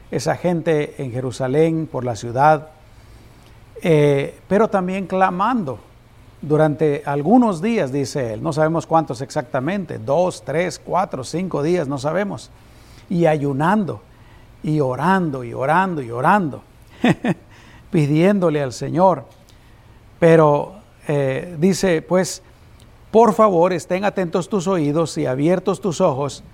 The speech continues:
para escuchar la oración de tu siervo, que yo hago ahora delante de ti, de día y de noche,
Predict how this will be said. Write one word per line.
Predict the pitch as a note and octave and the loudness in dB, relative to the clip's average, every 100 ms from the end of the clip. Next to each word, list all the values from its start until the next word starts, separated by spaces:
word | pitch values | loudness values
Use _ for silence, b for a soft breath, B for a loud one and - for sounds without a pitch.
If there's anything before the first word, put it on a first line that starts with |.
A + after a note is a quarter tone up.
| B B B B - | B B B B 2
para | D#3+ G#3 A#3 | 4 6 4
escuchar | G3+ - G3+ F3+ E3 E3+ F#3 | 2 -2 0 4 4 4 -2
la | D#3 | 0
oración | D3+ C#3+ C3+ - E3+ G3 F#3 | 0 -2 -4 -4 -2 0 -2
de | D#3 | -4
tu | C#3+ | -6
siervo, | - D#3+ E3 B2 A2+ | -4 0 2 0 -6
que | - C3 | -6 0
yo | C#3+ D#3+ | 6 6
hago | F3 F3+ F3+ | 6 4 0
ahora | - C3+ D#3 F#3+ G#3+ G3 | -2 0 2 2 2 0
delante | D3 C3 D#3+ F#3 F#3 | -2 0 -2 -2 -4
de | D#3+ | -6
ti, | B2+ E3 D#3 G#2+ - B B B B B | -4 -2 -2 -4 -14 B B B B B
de | C#3+ D3 | 2 4
día | C#3 G3 A3 A3 G3+ - | 4 4 4 4 2 0
y | G#3 A3 | 0 0
de | G#3+ E3+ G3+ | 0 0 0
noche, | F3+ E3+ A#3 A#3 C#3 A#2+ | 0 2 2 2 -4 -12